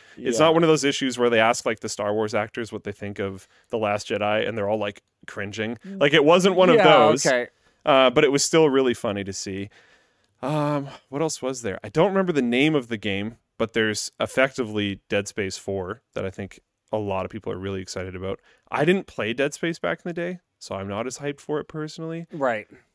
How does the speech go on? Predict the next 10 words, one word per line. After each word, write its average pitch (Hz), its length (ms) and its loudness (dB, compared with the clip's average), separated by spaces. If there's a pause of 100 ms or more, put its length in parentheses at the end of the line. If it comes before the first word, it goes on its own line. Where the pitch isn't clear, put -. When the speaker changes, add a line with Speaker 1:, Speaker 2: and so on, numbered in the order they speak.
Speaker 1:
But, 117 360 2 (260)
uh, 107 420 -2 (1000)
everyone 151 360 4
I've 131 120 4
talked 123 280 -2
to 151 60 -4
about 139 160 2
it 131 80 0
that 101 140 -4
did 113 220 -4